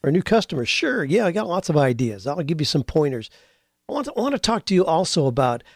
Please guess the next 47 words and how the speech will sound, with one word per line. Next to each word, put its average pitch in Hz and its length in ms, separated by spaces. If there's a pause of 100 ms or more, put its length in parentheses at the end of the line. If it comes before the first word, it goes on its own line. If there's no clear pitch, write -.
how - 140
to 190 80
maximize 143 1400 (380)
the 165 80
benefit 143 680 (120)
of 127 140
going 151 240
to 147 100
a 123 60
conference. - 760 (600)
Got 143 140
an 185 120
interview 190 340
with 170 140
my 160 100
buddy 160 240
Michael 156 280
Stelzner 139 680 (760)
that 135 160
I 123 60
want 127 180
to 127 60
share. 110 480
Just 135 260
a 151 60
short - 560 (260)
conversation 143 680
we 135 180
had 139 400 (300)
earlier 139 360
today. 131 480 (300)
So 127 360
I - 80
want 135 160
to 123 60
share 135 300
that. 123 180
How 160 100
to 254 80
maximize 185 640
the 127 80
benefits 151 460
you 135 80
get 143 160
from 131 180
going 135 360
to 135 360